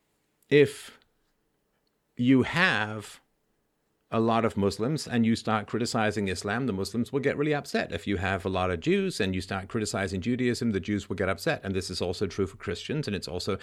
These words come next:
if you're gonna discuss I Q, then some people are gonna get upset. And people are gonna get mad. And they're gonna invent all of these terms for any criticism of any belief system. Criticize Islam, Islamophobic. Criticize Judaism, anti-Semite.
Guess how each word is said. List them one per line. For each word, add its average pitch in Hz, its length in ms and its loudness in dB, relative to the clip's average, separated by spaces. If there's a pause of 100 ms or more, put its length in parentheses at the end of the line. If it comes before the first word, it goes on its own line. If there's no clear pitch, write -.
(240)
if 98 180 -2
you're 110 100 4
gonna 98 180 0
discuss 98 500 0 (200)
I 92 140 0
Q, 165 320 2
then 95 180 0
some 90 200 -2
people 107 260 0
are 107 40 2
gonna 107 180 0
get 117 160 0
upset. 127 360 -2
And 95 180 -6 (280)
people 95 240 0
are 107 60 2
gonna 120 160 4
get 123 180 2
mad. 151 260 4
And 87 120 0
they're 90 80 2
gonna 98 200 2
invent 101 320 2
all 110 140 2
of 127 60 -2
these 139 160 0
terms 139 640 0 (460)
for - 260 0
any 151 240 6
criticism 113 640 2
of 107 160 0
any 120 220 6
belief 139 320 4
system. 78 380 -4
Criticize 139 480 0
Islam, 160 340 -2
Islamophobic. 156 720 0
Criticize 113 420 0
Judaism, 147 480 0
anti-Semite. 131 720 -2